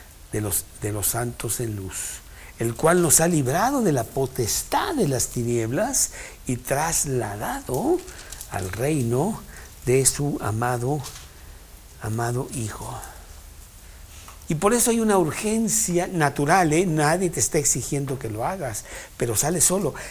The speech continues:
Necesito comunicarlo a otros que no saben, no saben qué maravilloso es estar con el buen pastor.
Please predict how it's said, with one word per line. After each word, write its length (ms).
Necesito 1120
comunicarlo 1000
a 120
otros 760
que 140
no 240
saben, 720
no 240
saben 640
qué 300
maravilloso 1120
es 340
estar 540
con 240
el 200
buen 260
pastor. 520